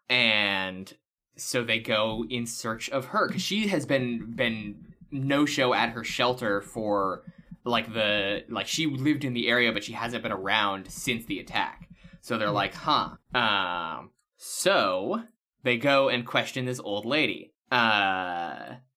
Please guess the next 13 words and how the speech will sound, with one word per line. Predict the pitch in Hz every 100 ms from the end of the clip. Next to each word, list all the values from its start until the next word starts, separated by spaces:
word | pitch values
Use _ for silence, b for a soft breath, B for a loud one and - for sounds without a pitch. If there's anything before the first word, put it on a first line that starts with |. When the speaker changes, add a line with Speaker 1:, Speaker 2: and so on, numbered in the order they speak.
| -
Speaker 1:
and | 113 107 101 101
Ikari | 117 117 135 120
gets | 117 113
very, | 117 - 143 151 139
very | 113 117 110
mad | 107 104 104
at | 107
her | 110 113
because | 120 123
she | -
just | 113 110
keeps | - 117
telling, | - 117 110 104 101